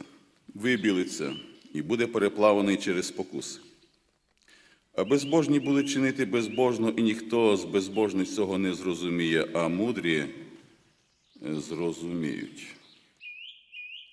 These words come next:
А мудрі зрозуміють. Мудрий хто із вас, хай докаже на ділі. Я трошки хочу продовжити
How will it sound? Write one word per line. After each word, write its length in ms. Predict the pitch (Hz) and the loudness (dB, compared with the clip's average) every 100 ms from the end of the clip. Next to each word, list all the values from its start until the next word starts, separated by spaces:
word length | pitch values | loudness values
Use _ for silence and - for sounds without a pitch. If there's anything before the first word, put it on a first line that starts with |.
| - | -4
А 140 | 82 | -2
мудрі 840 | 82 104 151 110 110 101 - - - | 0 0 0 0 2 2 0 -8 -12
зрозуміють. 1160 | 85 90 98 92 92 85 78 67 71 - - - 85 - - - | -10 -6 -6 -4 -4 -2 -2 -4 -8 -12 -14 -12 -12 -14 -20 -18
Мудрий 420 | - 95 117 110 110 | -8 -4 -2 0 -2
хто 240 | 107 95 | -2 0
із 160 | 87 87 | 0 0
вас, 420 | 95 123 - - - - - - - _ _ _ _ _ - | 0 0 -4 -12 -16 -18 -18 -18 -20 _ _ _ _ _ -2
хай 240 | 87 87 | 2 2
докаже 540 | 90 82 98 85 76 | 0 -2 2 2 2
на 180 | 80 80 | -4 -4
ділі. 380 | 78 78 65 52 - - _ _ _ _ _ _ _ _ _ _ _ _ _ _ _ _ _ | -4 -6 -8 -10 -18 -20 _ _ _ _ _ _ _ _ _ _ _ _ _ _ _ _ _
Я 100 | - | -8
трошки 340 | 123 165 160 147 | 0 2 2 0
хочу 640 | 151 139 - 135 113 92 - - - - _ _ _ _ - - - - - - - - | 4 4 4 4 4 4 0 -14 -16 -20 _ _ _ _ -20 -20 -18 -18 -20 -18 -16 -4
продовжити 960 | 127 135 160 147 98 98 - 90 73 | -2 2 6 6 4 -2 -2 0 0